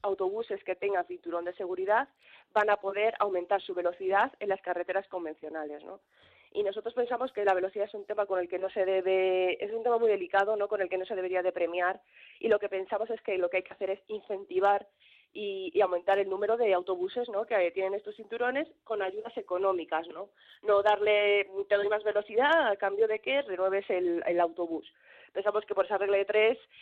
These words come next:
el co-, el coche, ¿no? que tenga los últimos sistemas de seguridad también podría correr más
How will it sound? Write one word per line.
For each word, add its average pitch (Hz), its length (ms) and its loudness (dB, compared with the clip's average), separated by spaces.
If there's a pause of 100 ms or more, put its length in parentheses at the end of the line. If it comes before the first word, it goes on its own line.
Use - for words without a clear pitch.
(180)
el 208 120 0
co-, 214 160 4
el 202 140 2
coche, 226 420 0
¿no? 226 160 2
que 226 120 2
tenga 214 240 4
los 208 180 0
últimos 214 260 -2
sistemas 214 360 0
de 208 100 -2
seguridad 208 480 2
también 254 280 -2 (120)
podría 196 420 2
correr 196 320 0
más 233 240 0